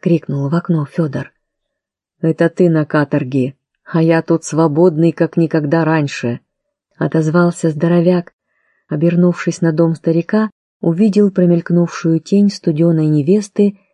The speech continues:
на кромке леса. Скрутив защитный знак, вызвал вскрик и бегство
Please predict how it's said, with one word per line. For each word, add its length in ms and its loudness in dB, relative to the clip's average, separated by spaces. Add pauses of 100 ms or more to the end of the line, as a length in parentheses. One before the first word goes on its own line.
(140)
на 160 -2
кромке 480 0
леса. 560 -4 (480)
Скрутив 560 -2
защитный 580 0
знак, 400 0 (420)
вызвал 540 0
вскрик 560 -2
и 80 4
бегство 680 -2